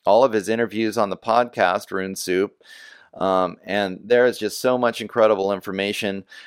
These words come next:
I, he has spoken with so many different people from all over the world, uh, people doing different indigenous ceremonies, but also people that are, uh, doing, uh, Ayurvedic medicine or Ayurvedic astrology, or different Taoists that he's spoken to,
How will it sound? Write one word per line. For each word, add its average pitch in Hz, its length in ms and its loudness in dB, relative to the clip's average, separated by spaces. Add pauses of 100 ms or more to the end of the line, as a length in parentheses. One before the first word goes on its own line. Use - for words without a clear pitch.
(160)
I, 117 220 0
he 117 280 -6
has 120 180 0
spoken 113 460 2
with 98 160 0
so 127 240 0
many 131 220 0
different 110 300 -2
people 104 280 -2
from 95 220 -2
all 101 180 4
over 98 180 -2
the 92 80 -4
world, 107 560 2 (320)
uh, 92 140 -2
people 120 320 -4
doing 104 260 -2
different 101 380 -2
indigenous 135 560 -4
ceremonies, 117 640 2
but 92 160 2
also 98 320 2
people 98 360 -4
that 95 160 4
are, 90 300 4
uh, 92 180 -4
doing, 90 500 -6
uh, 85 140 0
Ayurvedic 87 540 -2
medicine 113 720 0
or 87 200 0
Ayurvedic 92 580 -2
astrology, 113 960 0 (360)
or 85 500 0
different 90 420 -8
Taoists 117 460 2
that 110 120 0
he's 107 160 -4
spoken 101 500 -2
to, 95 520 0